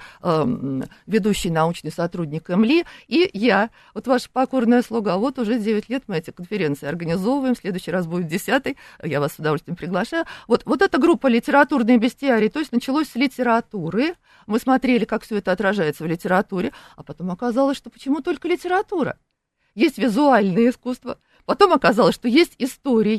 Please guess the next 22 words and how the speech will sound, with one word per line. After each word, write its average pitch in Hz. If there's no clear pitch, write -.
есть 254
политика, 220
есть 214
культурология, 240
есть 233
антропология. 294
И 170
даже 269
трудно 311
сказать, 277
чего 269
нет. 233
И -
вот 440
поэтому 392
на 339
наши 339
конференции 269
приходят 180
историки, 254
философы, 220
филологи, 220